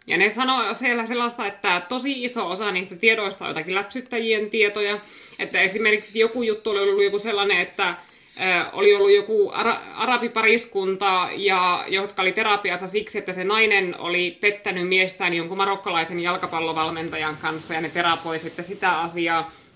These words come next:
Ja sitten jotakin semmoista, että joku lesbopari oli terapoinut sitä, että niiden koirat ei tule toimeen keskenään, ja, ja sillä lailla, niin kyllä se oli niinkö, se ku-, ja se, ja siellä sanottiin siellä ketjussa, että murto-osa on vakavia juttuja, eli siis sellaisia niinkö hyväksikäytön uhreja ja sellaisia.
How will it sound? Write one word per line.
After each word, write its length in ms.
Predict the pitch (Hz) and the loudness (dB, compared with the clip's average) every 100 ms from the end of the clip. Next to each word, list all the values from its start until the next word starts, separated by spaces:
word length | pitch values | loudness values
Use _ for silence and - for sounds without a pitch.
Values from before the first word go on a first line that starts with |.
| - | -6
Ja 60 | |
sitten 120 | 202 | 0
jotakin 220 | 220 214 202 | 2 4 2
semmoista, 400 | 214 208 208 226 | 0 0 -2 -4
että 140 | 185 | -2
joku 180 | 185 190 | 0 2
lesbopari 600 | 214 220 - 180 185 190 | 2 2 -4 -4 -2 -2
oli 160 | 180 | -2
terapoinut 580 | 170 196 190 190 185 180 | -2 0 0 -2 -6 -6
sitä, 280 | 214 214 180 | -6 -2 -2
että 140 | 170 | -2
niiden 280 | 180 175 190 | -4 -4 -4
koirat 400 | 185 208 202 180 | 0 2 2 0
ei 100 | 170 | -2
tule 120 | 175 | -2
toimeen 500 | 170 190 180 180 165 | -4 -2 0 0 -2
keskenään, 600 | 165 165 165 - 170 165 160 | 0 -2 -2 -4 -2 0 0
ja, 280 | 165 165 - - - - - - - - _ 190 202 | 2 0 -2 -14 -20 -20 -20 -20 -20 -20 _ -6 0
ja 260 | 185 175 135 | 2 2 0
sillä 360 | - 196 190 | 4 6 6
lailla, 320 | 180 185 180 - | 2 2 0 0
niin 300 | 196 208 196 - - | 4 4 2 -8 -10
kyllä 220 | - 269 | -2 2
se 260 | 320 339 285 | 4 4 4
oli 300 | 262 285 262 | 2 0 0
niinkö, 340 | 240 220 226 - | 2 2 0 -2
se 140 | 233 | -6
ku-, 240 | 240 285 - | -2 -2 0
ja 160 | 233 254 | 0 0
se, 320 | 233 90 - | 0 -4 -6
ja 180 | - 233 | -2 0
siellä 280 | 247 277 254 | 2 0 0
sanottiin 460 | 285 285 285 233 | 0 0 0 -2
siellä 140 | 226 208 | -2 0
ketjussa, 400 | 254 247 240 220 | -2 -2 -4 -4
että 140 | - | -4
murto-osa 760 | 208 277 285 240 147 175 202 175 | 0 0 0 -2 -4 -4 -4 -4
on 240 | 160 151 | -4 -4
vakavia 460 | 180 180 165 165 156 | -4 -4 -4 -2 -2
juttuja, 460 | 156 147 - 151 | -4 -6 -4 -2
eli 100 | 151 | -2
siis 200 | 160 170 | -4 -6
sellaisia 360 | 185 180 160 185 | -4 -4 -2 -4
niinkö 180 | 170 165 | -4 -4
hyväksikäytön 840 | 175 165 - 156 - 151 156 151 | -2 -4 -6 -10 -8 -8 -8 -8
uhreja 500 | - 110 170 170 156 | -8 -10 -6 -4 -4
ja 100 | 151 | -6
sellaisia. 580 | 151 170 143 175 180 | -8 -8 -6 -6 -4